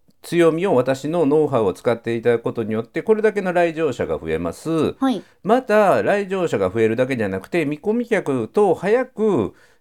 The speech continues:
Speaker 1: 商談できます。見込み客じゃない人はどんどん離れていってくれます。
Speaker 2: はい。うん、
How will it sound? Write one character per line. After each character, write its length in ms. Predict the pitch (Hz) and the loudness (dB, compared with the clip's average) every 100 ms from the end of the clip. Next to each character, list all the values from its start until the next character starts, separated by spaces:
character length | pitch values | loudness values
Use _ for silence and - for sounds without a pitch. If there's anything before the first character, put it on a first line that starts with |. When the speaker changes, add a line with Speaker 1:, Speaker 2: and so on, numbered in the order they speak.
| - | -4
Speaker 1:
商 200 | - 113 | 4 4
談 200 | 104 92 | 4 2
で 100 | 92 | -4
き 120 | 95 | -6
ま 120 | 101 | -8
す。 160 | 104 180 | -6 -2
見 240 | 165 139 | 0 0
込 140 | 131 180 | 0 0
み 120 | 190 | 0
客 520 | 165 165 - 123 117 | 0 -2 -2 -2 4
じ 60 | 110 | 4
ゃ 40 | |
な 100 | 117 | 4
い 60 | 147 | 2
人 120 | - | 2
は 20 | |
ど 100 | 226 | 2
ん 40 | 233 | 2
ど 80 | |
ん 20 | 156 | 2
離 280 | 117 123 | 2 2
れ 100 | 113 | 2
て 120 | 104 107 | 0 -4
い 40 | |
っ 20 | |
て 100 | - | -4
く 120 | - | -6
れ 100 | 101 | -6
ま 140 | 95 95 | -4 -6
す。 120 | - | -4
Speaker 2:
は 180 | 147 120 | -2 0
い。 40 | 80 | 0
う 160 | 311 | 0
ん、 80 | 254 | 0